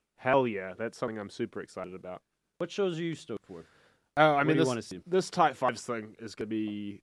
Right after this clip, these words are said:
Speaker 1: we just sort of finalized that yesterday, um, and it's, it's gonna be the next big thing in Barcelona comedy.
Speaker 2: Yeah. Oh, I've, I have to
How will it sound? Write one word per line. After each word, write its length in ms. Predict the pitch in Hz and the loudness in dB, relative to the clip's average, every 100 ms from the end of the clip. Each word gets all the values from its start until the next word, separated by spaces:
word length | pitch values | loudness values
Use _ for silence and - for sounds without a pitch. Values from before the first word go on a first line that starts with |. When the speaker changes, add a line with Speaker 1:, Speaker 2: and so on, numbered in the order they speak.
| - | -8
Speaker 1:
we 100 | 127 | -4
just 160 | 123 - | -4 -4
sort 160 | 123 | -4
of 160 | 113 - | -4 -2
finalized 380 | 117 113 113 101 | -2 0 -4 -2
that 220 | 113 - _ _ _ | -4 -4 _ _ _
yesterday, 600 | 117 120 - 127 151 185 - _ - | -16 -14 -8 -2 -2 -4 -12 _ -12
um, 440 | 101 101 101 98 | -8 -8 -8 -10
and 140 | 101 101 | -12 -12
it's, 400 | - - - _ _ _ _ _ _ _ _ _ _ _ _ _ _ _ | -14 -20 -20 _ _ _ _ _ _ _ _ _ _ _ _ _ _ _
it's 120 | - | 0
gonna 180 | 143 127 | 2 2
be 140 | 135 | 2
the 100 | 117 | 2
next 280 | 131 139 - | 0 0 0
big 200 | 127 - | 0 2
thing 400 | 139 120 117 113 | 2 2 0 -10
in 240 | 127 127 120 | -10 -10 -4
Barcelona 560 | 120 123 - 117 117 | -2 -2 -2 -2 -2
comedy. 380 | 113 110 101 98 - _ _ _ | -4 -6 -8 -10 -14 _ _ _
Speaker 2:
Yeah. 360 | 113 120 117 101 - | -8 -4 -4 -6 -2
Oh, 260 | 165 170 151 | 2 2 2
I've, 160 | 123 - - - | -4 -8 -18 -10
I 80 | 123 | -6
have 180 | 135 _ | -6 _
to 180 | 120 | -6